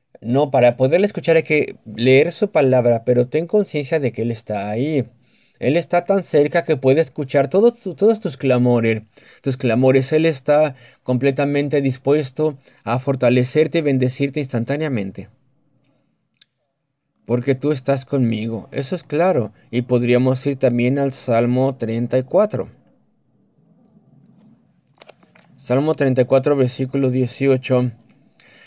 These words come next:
"Cercano está Jehová a los quebrantados de corazón, y salvará a los contritos de espíritu".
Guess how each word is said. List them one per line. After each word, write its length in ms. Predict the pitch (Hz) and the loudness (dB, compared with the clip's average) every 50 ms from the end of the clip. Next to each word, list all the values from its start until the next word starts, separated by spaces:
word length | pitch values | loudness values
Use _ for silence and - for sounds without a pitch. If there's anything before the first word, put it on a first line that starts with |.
| - _ _ | -20 _ _
"Cercano 580 | - - 143 135 131 - 147 147 156 165 165 | -2 0 2 2 2 4 4 4 4 4 2
está 300 | 160 135 131 - 151 156 | 0 2 2 2 2 2
Jehová 440 | - - 160 147 127 135 139 147 143 | 2 0 0 2 4 4 4 4 4
a 60 | 147 | 4
los 180 | 147 143 131 127 | 4 2 0 0
quebrantados 800 | - 139 123 120 127 123 123 120 - 147 147 156 165 170 160 135 | 0 0 2 4 4 2 2 2 2 4 4 6 6 4 2 2
de 120 | 165 156 | 0 0
corazón, 800 | - 143 127 131 131 127 - 123 117 117 120 123 123 117 110 - _ _ _ _ _ _ _ _ _ _ _ _ _ _ _ _ _ _ _ _ _ _ _ _ _ - | 2 4 4 4 2 2 0 0 2 2 2 2 0 -2 -4 -8 _ _ _ _ _ _ _ _ _ _ _ _ _ _ _ _ _ _ _ _ _ _ _ _ _ -6
y 140 | - 131 131 | -4 -4 -4
salvará 720 | - - 127 120 123 120 123 123 123 135 143 151 160 165 | 0 0 2 2 4 4 4 6 6 6 4 4 2 2
a 220 | 160 - - 147 | 0 0 -2 0
los 240 | 143 131 123 123 - | 2 2 2 0 -2
contritos 920 | - - 123 120 120 120 - - 135 143 147 139 135 - 147 147 139 131 123 | -4 -4 -2 0 0 -2 -2 -2 -2 -2 -2 0 2 2 2 2 2 0 -2
de 200 | 120 120 120 123 | 0 2 2 2
espíritu". 760 | 127 127 - - _ - 120 113 110 107 110 - 107 104 | 0 -2 -6 -8 _ -2 -2 0 -2 -4 -4 -6 -8 -8